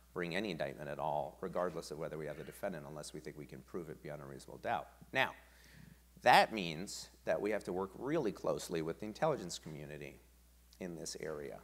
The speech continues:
because we, um, e-, even if the allegation in the indictment would not disclose a sensitive source or method piece of information,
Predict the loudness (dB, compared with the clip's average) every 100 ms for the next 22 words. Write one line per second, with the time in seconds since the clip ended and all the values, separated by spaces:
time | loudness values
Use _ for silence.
0 | -20 -20 -20 -20 -16 -12 -2 2 2 0
1 | -10 -10 -6 -4 -2 -2 -4 -6 -14 -20
2 | -20 -20 -20 -20 -6 -4 -2 -4 -8 -16
3 | -20 -20 -20 -20 -18 -16 -8 -4 -2 -2
4 | 0 0 -2 -14 -20 -20 -4 2 6 6
5 | 4 2 2 -2 -2 -2 -4 0 0 0
6 | -4 -4 -4 -4 -6 -6 -8 -8 -2 0
7 | 0 0 -2 -6 -8 -8 -8 -8 -8 -8
8 | -6 -6 -8 -10 -8 -8 -6 -4 -2 -4
9 | -10 -20 -20 -20 -20 -10 -8 -8 -8 -10
10 | -10 -10 -6 -8 -8 -12